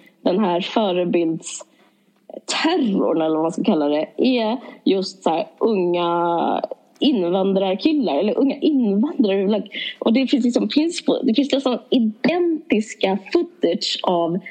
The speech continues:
vad Britney var med om, klipp till tjugo år senare, vad typ hiphoppare är med om idag. Till exempel, kommer du ihåg den här, att när Greekazo sitter hos Malou och <laughs> arga snickaren sitter och typ så här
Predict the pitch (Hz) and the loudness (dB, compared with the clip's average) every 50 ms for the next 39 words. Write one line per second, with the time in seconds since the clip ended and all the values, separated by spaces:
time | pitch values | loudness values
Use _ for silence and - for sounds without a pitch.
0 | - - _ - 190 202 202 233 294 285 - - 294 302 262 277 240 185 165 156 | -18 -6 _ 0 0 2 2 2 0 -2 0 0 0 2 2 2 0 0 2 2
1 | 151 151 156 165 156 - - - _ _ _ _ _ _ _ - - - - - | 0 0 0 0 -2 -4 -6 -12 _ _ _ _ _ _ _ -18 -16 -14 -2 0
2 | 254 254 262 - - - 202 175 170 185 170 180 - - - - - - - 294 | 2 2 2 0 0 0 2 2 2 0 0 -2 -6 -12 -14 -8 -6 -2 0 0
3 | 233 196 190 208 208 - - 214 185 165 160 156 156 151 160 190 - - - - | 2 2 2 0 0 0 0 0 2 2 0 0 0 0 -2 -4 -6 -12 -20 -10
4 | _ - - 180 185 196 180 170 160 156 - 139 117 - - - - _ _ - | _ -2 0 2 2 2 2 0 0 0 0 0 0 -2 -6 -10 -14 _ _ -12
5 | - - - 311 285 - - - - - 330 330 - - - 254 202 185 165 147 | -8 -2 0 0 -2 -2 -6 -10 -4 -4 -4 -4 -2 -4 -2 0 0 0 0 -2
6 | - - - - 170 185 165 180 190 294 285 - - 202 196 190 - - - 214 | -4 -4 -2 0 0 0 2 2 0 0 0 0 0 0 -2 -2 0 0 0 2
7 | 302 269 139 165 220 - - - - - 247 240 285 247 220 214 214 214 - 254 | 2 0 0 -2 -4 -6 -10 -6 -2 -2 0 2 2 0 0 0 0 0 0 2
8 | 262 277 240 233 247 240 226 175 170 170 - - - 208 214 - 196 226 208 208 | 2 2 2 2 2 2 2 2 0 0 -2 -2 -2 -2 0 0 0 0 2 2
9 | 208 202 214 - - 302 294 285 269 269 - - - 165 185 - - - - 240 | 0 0 -2 -2 -2 -2 0 0 -2 -4 -4 -2 -2 -2 -2 -4 -2 -2 -2 -2
10 | 240 - - 208 190 175 190 214 185 180 180 196 190 196 208 185 165 170 175 185 | 0 0 0 0 0 0 0 0 0 0 0 0 2 2 2 2 2 0 0 0
11 | 226 269 - - - - - - - _ - 226 - - - - _ _ - 254 | 0 -2 -4 -6 -14 -20 -20 -20 -8 _ -4 -4 -4 -4 -10 -18 _ _ -2 0
12 | 294 294 302 - - - 233 247 277 - - - - - - 302 262 269 - - | 2 2 0 -2 -2 0 0 2 2 0 0 -2 -2 0 0 0 0 -2 -6 -12
13 | - _ - - 311 269 180 156 160 202 233 220 - - - - _ _ _ _ | -6 _ 0 0 2 0 0 0 0 0 -2 -2 -4 -12 -20 -20 _ _ _ _
14 | _ _ _ _ - - - 240 - - 233 262 214 - - - 208 - - - | _ _ _ _ -6 -2 -2 0 2 2 0 0 0 0 -2 -2 -2 -2 0 0
15 | 214 185 - - - 180 175 170 165 - | 0 0 -2 -2 0 0 0 0 -2 -4